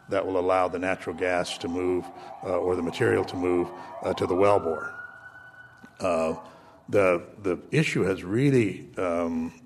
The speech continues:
um, gone off the scale in places like Pennsylvania,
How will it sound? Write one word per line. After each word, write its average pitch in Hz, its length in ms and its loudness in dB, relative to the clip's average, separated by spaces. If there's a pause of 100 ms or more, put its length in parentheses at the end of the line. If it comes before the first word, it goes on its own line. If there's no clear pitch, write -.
(120)
um, 85 580 -10 (440)
gone 104 200 4
off 104 220 2
the 95 100 -6
scale 98 600 2
in 90 160 -6
places 95 420 -4
like 90 200 -4
Pennsylvania, 87 680 -4